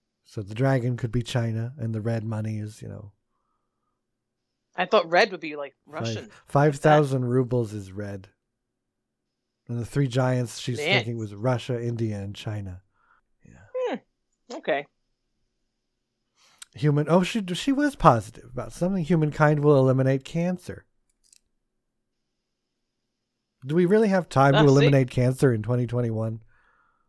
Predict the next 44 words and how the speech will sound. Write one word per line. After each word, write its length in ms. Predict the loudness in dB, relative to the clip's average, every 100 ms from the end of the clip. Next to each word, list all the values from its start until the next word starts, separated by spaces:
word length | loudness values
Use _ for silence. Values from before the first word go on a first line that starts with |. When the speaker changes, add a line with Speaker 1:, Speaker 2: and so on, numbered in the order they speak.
| _ _ -4
Speaker 1:
Is 60 |
that 180 | -2 2
gonna 180 | 4 6
be 160 | 4 2
a 80 |
focus? 600 | -2 -10 -10 -12 -12 -18 _
<laughs> 60 | -10
I 60 | -6
don't 220 | -4 -4
know. 360 | -6 -10 -12 -14 -16 -20 -20 _ -8
Speaker 2:
We're 140 | -2
gonna 140 | 0 2
be 80 |
busy 360 | 2 0 -2 -8 -10
putting 220 | -8 -6
out 120 | -6
our 100 | -6
forest 500 | -4 -4 -2 -6 -8
fires 400 | -2 -2 -4 -10
Speaker 1:
Exactly, 360 | -12 -12 -10 -10
Speaker 2:
and 80 | -8
Speaker 1:
and 80 | -6
Speaker 2:
sweeping 300 | -6 -4 -2
out 160 | -2
the 60 | -4
water. 440 | -4 0 0 -2 -8 -16
Speaker 1:
and 220 | -14 -8
Speaker 2:
I 80 | -2
don't 100 | 0
know. 240 | 0 -4 -6
Speaker 1:
taking 400 | -8 -8 -8 -6
vaccines, 800 | -6 -6 -8 -8 -8 -8 -14 -16
yes. 420 | -16 -16 -18 _ _ _ _ _ _ _ _ _ -4
Speaker 2:
But 100 | 0
I 40 |
wonder 240 | 0 -2 -4
if 60 | -6
she 140 | -8
was 160 | -8 -4
off 280 | -2 -2
a 60 | -6
few 260 | -14 -16 -14
years. 480 | -12 -10 -8 -4
Like, 240 | -2 -2